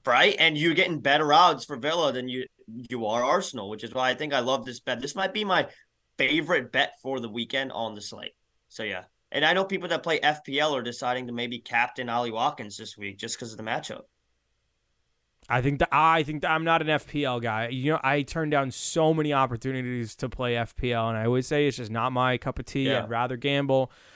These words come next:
Speaker 2: Um, yes, this is the weekend to captain
Speaker 1: <laughs> Yeah.
Speaker 2: Ollie Watkins. Uh, I, I got a quick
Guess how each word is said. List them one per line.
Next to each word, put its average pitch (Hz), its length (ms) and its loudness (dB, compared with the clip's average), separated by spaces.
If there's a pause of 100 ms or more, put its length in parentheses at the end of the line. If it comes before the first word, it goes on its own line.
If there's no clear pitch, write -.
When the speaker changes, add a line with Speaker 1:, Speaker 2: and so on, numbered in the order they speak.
(220)
Speaker 2:
Um, 123 460 2
yes, 131 280 6
this 123 200 -4
is 113 140 -4
the 120 80 0
weekend 110 360 -4
to 107 60 -10
captain 107 560 -2
Speaker 1:
<laughs> - 40 -18
Yeah. 113 60 -2
Speaker 2:
Ollie 110 180 0
Watkins. 107 520 -4 (600)
Uh, 139 360 2 (120)
I, 156 260 8
I 156 80 4
got 170 160 4
a 160 40 4
quick 165 280 2